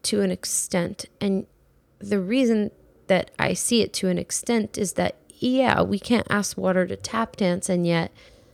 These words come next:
the ocean is constantly shifting every single day based around the pull of the tides, based around the feminine knowing. This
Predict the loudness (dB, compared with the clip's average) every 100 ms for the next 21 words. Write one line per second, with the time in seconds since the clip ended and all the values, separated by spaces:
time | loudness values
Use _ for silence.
0 | _ -4 4 6 6 4 0 0 0 -2
1 | 0 0 -4 -4 -2 -2 -4 -4 -4 -2
2 | 0 -2 -4 -4 -2 0 4 4 4 0
3 | -6 -20 -18 -10 2 4 4 0 -2 -4
4 | 0 4 4 2 0 -4 -4 -2 -8 -6
5 | -2 0 0 -4 -4 -4 -2 -2 -2 0
6 | 0 0 -4 -2 0 0 -4 -4 -2 0
7 | 0 -2 -6 -8 -2 2 4 4 2 0
8 | 0 2 2 0 -4 -10 -20 -20 -20 -16
9 | -12 2 6 6 4 -2